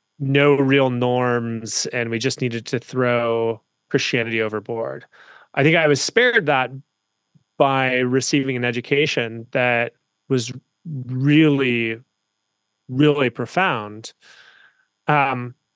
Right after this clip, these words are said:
but I, I wanted those who are inclined to deconstruct to hear that I, I think I get it a little bit,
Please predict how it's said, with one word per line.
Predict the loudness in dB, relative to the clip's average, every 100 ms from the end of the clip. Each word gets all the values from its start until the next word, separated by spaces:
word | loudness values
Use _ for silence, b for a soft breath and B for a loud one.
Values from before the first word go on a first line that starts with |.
| _ _ _ _ _ _ _ _ _
but | 0
I, | 2 2 2 0
I | 0
wanted | 2 0 2 2 2 0 -4 -14 -20 _ _
those | 2 2 2
who | 2 4 2 0 0 -2 -6 _ _ _ _ 0
are | 2 2
inclined | 0 -2 -2 -2 -4 -6
to | -4
deconstruct | -2 -2 -2 -4 -2 -2 -2 -4 -16 -14 -8
to | -2 0
hear | 0 2 2 2 0 -6 -8 -10 _ _ _ _ _ _ _ _ _ _ _ -2
that | 0
I, | 0 -4 _ _
I | -6
think | -2 0
I | 0
get | 2 0 2
it | 2 0
a | -2
little | -2 0 0 2
bit, | 0 0 -4